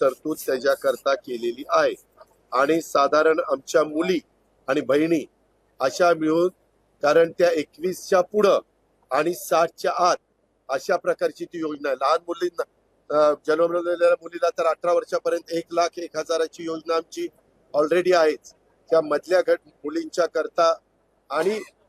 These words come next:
आमच्या भगिनींच्या करता ही योजना आम्ही दिलेली आहे,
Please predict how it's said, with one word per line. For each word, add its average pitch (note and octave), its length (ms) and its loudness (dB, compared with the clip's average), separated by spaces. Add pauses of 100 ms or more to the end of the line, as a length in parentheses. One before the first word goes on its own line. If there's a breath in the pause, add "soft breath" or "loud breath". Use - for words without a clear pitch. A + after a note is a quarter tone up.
(300)
आमच्या D3+ 240 0
भगिनींच्या D#3+ 500 -2
करता D#3 300 -2
ही D3+ 120 -2
योजना D3+ 340 -2
आम्ही D3 220 -2
दिलेली C#3+ 400 -4
आहे, G3 100 2